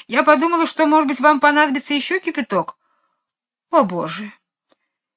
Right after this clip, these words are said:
Я в жизни, в жизни», — залепетала она, увидев, как вся компания мирно распивает чай в воздухе. «В жизни я ничего подобного не видела.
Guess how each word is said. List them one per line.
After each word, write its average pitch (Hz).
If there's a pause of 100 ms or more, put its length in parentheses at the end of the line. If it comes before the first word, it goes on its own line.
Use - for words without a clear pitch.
(200)
Я 320
в 311
жизни, 190 (220)
в 269
жизни», — 214 (420)
залепетала 226
она, 254
увидев, 226
как 226
вся 254
компания 240 (220)
мирно 302
распивает 277
чай 262
в 226
воздухе. 180 (800)
«В 175
жизни 208
я 233
ничего 254
подобного 247
не 277
видела. 170